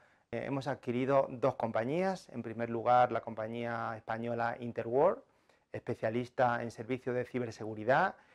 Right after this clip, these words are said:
infraestructuras, comunicaciones y digi-, digitalización del puesto de trabajo. Esta compañía factura tres coma dos millones de euros en, en el año, en el pasado ejercicio dos mil veintitrés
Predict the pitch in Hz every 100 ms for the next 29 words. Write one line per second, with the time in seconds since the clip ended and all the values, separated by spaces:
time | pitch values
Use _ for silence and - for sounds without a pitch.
0 | _ - 123 120 107 110 104 - 156 180
1 | 190 185 _ _ _ - 123 120 117 113
2 | - 147 165 160 127 120 - 127 127 127
3 | - 120 117 110 107 135 123 110 120 -
4 | 110 - 104 131 - 220 240 _ _ _
5 | _ _ - 123 127 120 123 127 120 117
6 | 113 - 127 123 117 113 _ - 127 -
7 | 120 120 127 120 117 120 110 117 120 120
8 | 117 110 110 110 117 113 110 113 120 117
9 | 113 110 110 107 110 120 117 117 110 -
10 | 117 120 113 110 113 113 110 110 107 110
11 | 160 180 -